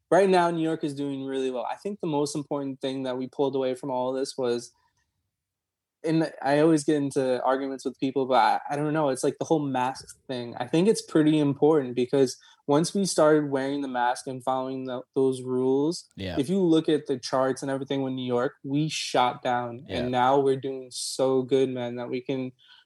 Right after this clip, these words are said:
Speaker 1: resume life. But no matter where we are indoors, if it's any type of public place,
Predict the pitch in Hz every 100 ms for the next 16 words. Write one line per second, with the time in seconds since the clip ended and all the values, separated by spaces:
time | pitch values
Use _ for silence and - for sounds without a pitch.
0 | _ 135 127 135 135 127 127 131 120 -
1 | _ 131 123 - _ _ _ _ _ _
2 | 135 139 151 160 139 135 143 156 147 139
3 | 151 131 139 135 127 123 143 165 - _
4 | _ - 127 127 - - 147 156 147 147
5 | 135 135 - 131 135 - 127 135 151